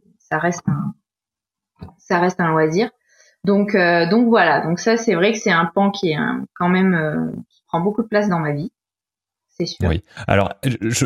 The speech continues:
Speaker 2: je, je pense que t'as encore beaucoup de choses à dire, mais j'ai des questions que j'ai envie de te
Speaker 1: Oui, oui,
Speaker 2: poser.
Speaker 1: vas-y, mais,
Speaker 2: Euh, est-ce
Speaker 1: bah,
Speaker 2: que je
Speaker 1: c'est
Speaker 2: peux
Speaker 1: le but.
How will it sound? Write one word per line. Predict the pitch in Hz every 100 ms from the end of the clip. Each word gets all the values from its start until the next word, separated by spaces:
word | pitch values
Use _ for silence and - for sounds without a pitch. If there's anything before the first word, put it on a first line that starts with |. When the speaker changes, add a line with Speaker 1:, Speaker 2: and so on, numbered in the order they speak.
| 113
Speaker 2:
je, | 104
je | - 117
pense | 104 160
que | -
t'as | 117
encore | 104 104
beaucoup | 120 -
de | 147
choses | 135
à | 120
dire, | 120 175
mais | 123
j'ai | 107
des | 110 110
questions | 123 - - 127
que |
j'ai | 120
envie | 98
de | 95
te | 110
Speaker 1:
Oui, | 277
oui, |
Speaker 2:
poser. | 294 320
Speaker 1:
vas-y, | 220 247 269
mais, | 392 180
Speaker 2:
Euh, | 180
est-ce | 180
Speaker 1:
bah, | 180
Speaker 2:
que |
je | 320
Speaker 1:
c'est |
Speaker 2:
peux | -
Speaker 1:
le |
but. | 196